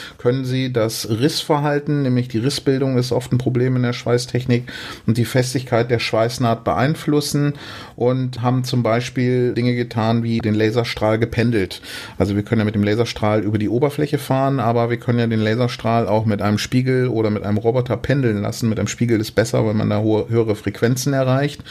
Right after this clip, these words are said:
Und das macht man in der Tat relativ häufig heutzutage, dass man dieses Keyhole nimmt und auch noch hin und her bewegt, um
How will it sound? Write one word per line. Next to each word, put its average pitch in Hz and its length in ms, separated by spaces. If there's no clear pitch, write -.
Und 113 120
das 107 100
macht 120 260
man 123 140
in 120 120
der 113 140
Tat 120 360
relativ 120 640
häufig 127 440
heutzutage, 131 720
dass 117 160
man 123 160
dieses 110 260
Keyhole 147 420
nimmt 127 280
und 120 160
auch 120 160
noch 127 120
hin 131 140
und 120 140
her 131 180
bewegt, 147 580
um 131 340